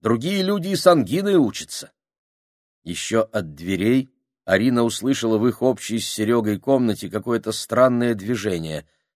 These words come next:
И запах странный. Вроде табак? Неужели курить начал, балбес? Ох, мама ему вставит! Дальше лучше не вспоминать.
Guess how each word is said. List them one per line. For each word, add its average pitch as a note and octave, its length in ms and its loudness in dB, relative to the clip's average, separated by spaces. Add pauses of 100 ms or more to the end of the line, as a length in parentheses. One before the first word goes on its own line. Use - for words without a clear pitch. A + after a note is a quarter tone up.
(220)
И F2+ 120 -8
запах C3 520 -2
странный. D#2+ 580 -2 (480)
Вроде G2 500 -4
табак? F2+ 760 -10 (520)
Неужели G2+ 540 0
курить G3+ 480 0
начал, C#3+ 400 6
балбес? C#3+ 640 2 (340)
Ох, G#3+ 260 8
мама F#3 420 8
ему F#3 200 4
вставит! - 720 0 (1300)
Дальше C#3 560 2
лучше B2 460 0
не A2+ 120 2
вспоминать. G2 960 -6